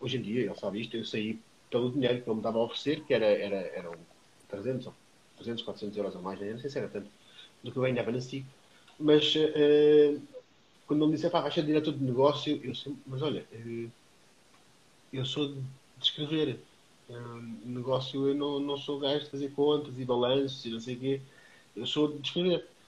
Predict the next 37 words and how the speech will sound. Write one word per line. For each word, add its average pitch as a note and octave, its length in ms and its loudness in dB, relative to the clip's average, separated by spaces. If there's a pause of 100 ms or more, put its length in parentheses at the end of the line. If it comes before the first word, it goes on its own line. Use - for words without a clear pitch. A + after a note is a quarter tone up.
(160)
Eu C#3 80 -8
assim, C3+ 100 -8
"Tá D#3+ 120 2
bem, B3 100 4
tá B3 100 4
bem, A#3+ 140 10
mas E3+ 160 2
pá, - 220 -4
a D3 300 4
cena G3+ 200 10
é - 20 6
que F#3+ 60 0
tu F#3 80 2
vais F#3 140 2
ter G#3 100 -2
que G3+ 100 -2
arranjar F3+ 320 4
patrocinadores F3 540 0
para F#3+ 80 4
o F#3 80 -4
Click F#3 180 -4
Summit. D3+ 300 -4 (240)
É D#3 80 -4
o D3 60 -2
teu, D#3+ 220 -4
vai D3+ 100 0
ser D#3+ 140 -6
o D3+ 60 -2
teu, D#3+ 300 -4 (480)
o C#3+ 120 -4
teu D3+ 280 6
negócio F3 560 6
vai F3 100 2
ser F#3+ 180 6
este." C#3 280 2 (1500)
E F#3 280 6
eu, A3 520 8